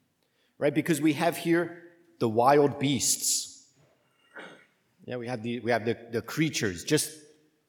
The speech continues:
I don't know, possessed of flesh, right? There's, these are, this is the, the horizontal plane, as it were, right? Just the wild beasts,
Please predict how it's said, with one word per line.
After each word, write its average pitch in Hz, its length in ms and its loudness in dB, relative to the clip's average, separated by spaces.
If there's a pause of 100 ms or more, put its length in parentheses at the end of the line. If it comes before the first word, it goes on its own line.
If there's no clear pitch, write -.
I - 20 -20
don't 98 160 -14
know, 98 80 -12
possessed 127 480 -2
of 113 100 0
flesh, - 540 0 (140)
right? 120 160 0
There's, 135 280 2 (360)
these 151 240 0
are, 123 320 -2 (120)
this 180 180 2
is 160 120 0
the, 143 160 2
the 135 180 -2
horizontal 147 800 0
plane, 110 600 -6
as 107 160 -4
it 110 80 -6
were, 92 260 -8 (480)
right? 120 180 -4
Just 165 560 0
the 123 80 0
wild 135 380 4
beasts, - 640 -6